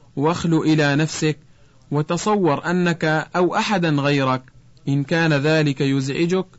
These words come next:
قد قرر الأطباء أنه مريض بمرض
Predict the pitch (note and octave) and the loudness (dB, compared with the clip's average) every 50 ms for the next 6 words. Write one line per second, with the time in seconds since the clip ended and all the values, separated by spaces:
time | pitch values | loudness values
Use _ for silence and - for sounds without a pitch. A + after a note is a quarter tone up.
0 | - - - - - - _ - - C3+ - - - D#3 D#3+ D#3+ D#3 C#3+ C#3 C3+ | -20 -20 -20 -20 -20 -20 _ -8 -6 -6 -6 -6 -4 -2 -2 0 0 0 0 0
1 | C3 - C3 C3 - C#3+ C3+ C3 C#3+ D#3 D3+ C#3+ D3 C#3 A#2 D3 D#3 D3+ D3+ D3+ | -2 -2 -4 -4 -4 -4 -4 -2 -2 -2 0 0 -2 -2 -2 -2 0 0 0 0
2 | D3 D#3 D3+ D3+ D3+ D#3+ F3+ F#3+ F#3+ E3+ D3 C#3 C3 B2+ B2+ C3+ C#3+ D3+ D#3 D3 | 2 2 2 0 0 0 0 0 0 0 0 0 0 0 0 0 0 0 0 2
3 | D3 C#3+ C3+ C3 | 0 0 -2 -4